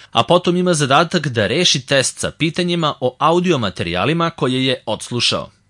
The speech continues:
Provera gramatike, gramatičkih pravila i poznavanja rečnika ukrajinskog jezika se vrši putem testa sa pitanjima. Oblast konverzacija se proverava na uobičajen način. Najpre se kandidat predstavlja, a potom ima zadatak da simulira situaciju na zadatu temu,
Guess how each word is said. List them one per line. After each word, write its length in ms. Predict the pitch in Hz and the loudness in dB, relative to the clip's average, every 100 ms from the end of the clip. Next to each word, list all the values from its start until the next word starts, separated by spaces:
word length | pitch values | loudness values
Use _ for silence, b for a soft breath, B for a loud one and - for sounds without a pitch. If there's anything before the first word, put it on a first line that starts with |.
| _ _ | _ _
Provera 380 | 135 110 113 113 | 0 2 2 0
gramatike, 640 | 117 107 101 - 143 175 | 0 0 -2 -2 -4 -4
gramatičkih 720 | 165 139 123 123 131 120 139 - | 0 0 2 0 -2 -4 -6 -6
pravila 440 | 170 165 113 82 | -4 -2 -2 -4
i 120 | 90 | -6
poznavanja 580 | - 120 123 117 110 80 | -4 -4 0 2 0 0
rečnika 420 | 120 147 143 - - | 0 0 -2 -4 -4
ukrajinskog 580 | 117 - 120 123 - 76 | -4 -2 -4 -4 -8 -6
jezika 400 | 110 156 175 151 B B | -2 0 2 0 B B
se 200 | - 113 | -2 0
vrši 300 | 95 - 180 | 2 2 2
putem 380 | - 185 170 113 | 0 -2 -2 -4
testa 400 | - 98 - 143 | -4 -4 -2 -2
sa 140 | 147 | -2
pitanjima. 500 | - 131 147 135 98 - _ _ - | 0 0 0 -2 -6 -10 _ _ -2
Oblast 360 | 160 165 180 | 2 2 -2
konverzacija 800 | - 175 165 151 131 107 - 113 | -2 0 0 2 2 0 0 -2
se 220 | - 113 | -2 -4
proverava 640 | 98 117 101 98 123 151 | -2 -4 -2 0 0 0
na 220 | 147 147 139 - | -2 -2 -4 0
uobičajen 640 | 151 139 139 127 135 123 | 2 2 2 0 -2 0
način. 360 | 139 143 101 73 b b | 0 0 -4 -6 b b
Najpre 400 | 123 117 113 120 | 0 0 0 -2
se 180 | 117 123 | -2 -4
kandidat 440 | - 107 95 78 | -4 -4 -4 -6
predstavlja, 500 | - 123 - 147 127 123 | -2 -2 0 0 0 2
a 80 | 156 | 0
potom 380 | - 170 190 147 | 2 0 2 0
ima 180 | 147 139 | 0 0
zadatak 500 | 104 87 98 143 139 | -2 -2 -2 -4 0
da 160 | 139 | 0
simulira 640 | 135 - 135 131 156 175 156 | 0 -2 0 0 2 2 0
situaciju 600 | - - 110 98 - 143 | -2 -2 0 0 -2 -2
na 140 | 135 | -2
zadatu 400 | 110 87 92 - | -2 -4 -4 -6
temu, 320 | 131 151 113 | -2 -2 -2